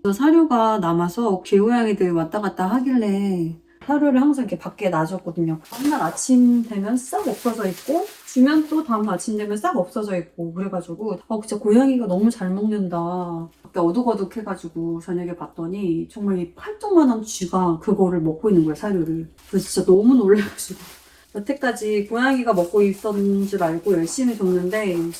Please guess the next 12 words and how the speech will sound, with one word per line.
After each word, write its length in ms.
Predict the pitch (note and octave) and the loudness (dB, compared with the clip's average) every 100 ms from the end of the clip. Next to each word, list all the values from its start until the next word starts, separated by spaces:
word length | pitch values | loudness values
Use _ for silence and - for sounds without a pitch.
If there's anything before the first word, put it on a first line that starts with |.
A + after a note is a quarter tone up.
| - | -14
쥐가 320 | - A3+ A3+ A#3+ | -10 -4 0 0
먹고 240 | G#3 G3+ | 0 -2
있었더라고요. 540 | G3+ F3+ E3+ D#3+ D#3 D3+ D3+ D3+ - - - | -4 -6 -10 -10 -10 -12 -12 -14 -18 -20 -8
여기 160 | F3+ G3 | -4 0
와서 400 | F#3 E3 E3+ G3+ | 0 -2 -4 -6
또 120 | F#3+ | -8
그렇게 320 | F3 G3 - F#3+ | -10 -12 -12 -6
큰 260 | - F#4+ | 0 0
쥐는 260 | F#4 D4 A#3+ | 2 0 0
또 100 | G3+ | -2
처음 280 | - F4 D#4 | 0 0 0
봤네요. 340 | E3 D#3 | -4 -6